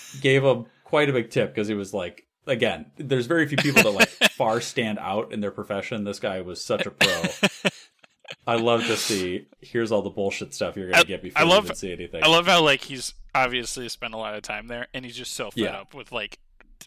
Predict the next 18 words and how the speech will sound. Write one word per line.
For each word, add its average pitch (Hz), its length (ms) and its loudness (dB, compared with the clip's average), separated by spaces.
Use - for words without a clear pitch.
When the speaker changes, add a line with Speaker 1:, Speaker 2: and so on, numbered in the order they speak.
Speaker 1:
Oh, 135 220 8
Speaker 2:
people 104 40 4
getting 165 240 6
Speaker 1:
yeah. 156 60 2
Speaker 2:
ripped 151 220 6
off. 143 260 10
He's 165 220 6
just 151 200 0
like, 117 200 2
<laughs> - 0 -
"Oh, 131 220 0
my 123 120 0
God." - 260 -4
Speaker 1:
Oh, 165 120 6
yeah. 107 300 -2
Oh, 117 160 8
yeah. 85 240 0
He, - 140 -6